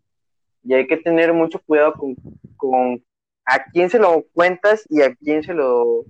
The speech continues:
se lo dices. Porque, como te repito, no es lo mismo para mí escuchar un chiste sobre niños con Down, sobre niños con lepra, niños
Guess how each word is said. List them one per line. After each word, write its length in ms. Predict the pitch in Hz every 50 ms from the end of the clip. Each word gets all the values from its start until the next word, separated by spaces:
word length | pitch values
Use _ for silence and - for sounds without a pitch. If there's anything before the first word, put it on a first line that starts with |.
| _ _ -
se 100 | - 127
lo 100 | 127 131
dices. 480 | 156 214 269 269 - 170 135 135 _ _ _ _ _ _ _ _ _ _ _ _ _ _ _ _ - - _ _ _ _ _ _ _ _ _ _
Porque, 720 | - 143 147 143 131 - - 143 143 143 143 143 143 143 - _ _ - - - _ _ _ - - - - - - - - - - - - - - - - 131 139 131 -
como 220 | 143 147 147 143
te 180 | - 151 147 147
repito, 440 | 143 135 - - - - 180 156 139
no 120 | 143 147
es 60 | 160
lo 100 | 175 175
mismo 340 | 170 165 165 156 196 190 180
para 180 | 175 151 139 131
mí 140 | 135 139
escuchar 640 | 151 151 - - - - - - 147 139 143 143 139 - _ _
un 160 | 147 143 139
chiste 600 | 139 - 151 156 147 - - - 127 120 120 123 123
sobre 560 | _ - 120 113 117 117 113 113 117 110 - _ _ _ -
niños 300 | 120 120 120 127 127 -
con 180 | - 151 143
Down, 340 | 131 131 123 123 120 123 123
sobre 280 | - - 120 110 110 110
niños 200 | 113 120 123 -
con 180 | _ - 123 120
lepra, 400 | 120 113 - - 110 107 104 - _ _ _ _ _ _ _ _ _ _ _ _ _
niños 320 | 110 110 110 113 113 -